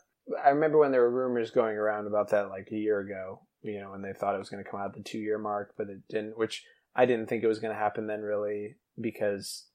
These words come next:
she said she was taking time off, and so she was doing exactly what she was doing, but everyone was like, "No, it's actually, she's," and I was like, "Well, I don't think so." But the, yeah, this time I could see her doing, like,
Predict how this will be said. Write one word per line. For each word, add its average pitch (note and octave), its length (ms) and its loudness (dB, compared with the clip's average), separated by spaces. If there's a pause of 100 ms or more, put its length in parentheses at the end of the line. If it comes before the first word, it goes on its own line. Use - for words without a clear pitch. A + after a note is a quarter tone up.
she - 200 -8
said G2+ 260 -4
she A2 80 -4
was G2+ 120 -8
taking G#2+ 280 -4
time G2+ 260 -8
off, G2 280 -8 (220)
and G2+ 200 -10
so G2+ 160 -2
she A2 160 -6
was G2+ 100 -4
doing G#2 240 -4
exactly G2+ 420 -6
what F#2+ 140 -12
she G#2+ 80 -10
was G2 100 -10
doing, G2+ 280 -6
but G2 120 -10
everyone G2+ 220 -10
was F#2+ 140 -10
like, F#2 140 -14
"No, G#2+ 400 -8
it's - 140 -16
actually, F#2+ 540 -14 (260)
she's," - 240 -12 (120)
and G#2 100 -10
I G2 60 -10
was F#2+ 100 -18
like, F#2+ 100 -18
"Well, C3 440 -12
I A2 60 -12
don't G2+ 120 -12
think F#2+ 160 -14
so." G2 220 -14 (320)
But A#2 340 8
the, A#2 640 2 (280)
yeah, C#3 180 8
this C#3 220 6
time D#3+ 260 2
I C#3 80 8
could E3 180 6
see G3+ 280 0
her F#3 180 4
doing, A#2+ 320 4
like, G#2 340 -4